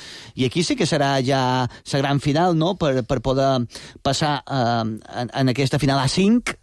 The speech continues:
no? De, de, a cinc partits, vull dir, final a cinc partits,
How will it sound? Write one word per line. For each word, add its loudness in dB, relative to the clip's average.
no? 2
De, 2
de, 0
a -2
cinc 2
partits, 0
vull 2
dir, 2
final 0
a -2
cinc 2
partits, -2